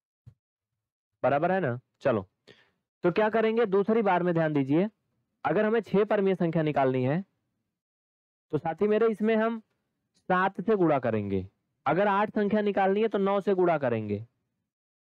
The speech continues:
अगर तीन संख्या निकालनी है तो चार से गुणा करेंगे, जितनी निकालनी है उससे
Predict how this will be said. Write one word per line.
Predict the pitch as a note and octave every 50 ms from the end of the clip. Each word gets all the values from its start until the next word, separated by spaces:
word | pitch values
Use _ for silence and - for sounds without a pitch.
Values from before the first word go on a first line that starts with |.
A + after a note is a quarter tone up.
| _ _ _ _ _ _ _
अगर | B2+ C#3+ E3 E3+ E3
तीन | - F#3 F#3 G3 F#3+
संख्या | F3 G3 F#3 F3+ G3 F#3+
निकालनी | F#3 F#3 E3+ F3 E3 E3 F3 F#3+
है | G#3+
तो | G3+ G#3+ G3
चार | G3 F#3 E3+ E3+ F3
से | D#3+ F#3 F3
गुणा | D#3+ D#3 C#3+ B2+
करेंगे, | B2 A#2+ A2+ A2+ G#2+ G#2+ G#2 G2+ - _ _ _ _ _ _ _ _ _ _ _ _ _ _ _ _ _ _ _ _ _ _ _ _ _ _
जितनी | B2 C#3+ E3 D#3 F#3 F#3 G3+ G#3+
निकालनी | G#3 G3+ F#3+ F#3+ F3+ F3+ F#3 G3+ A3
है | A3+
उससे | A3 G#3 - - G#3+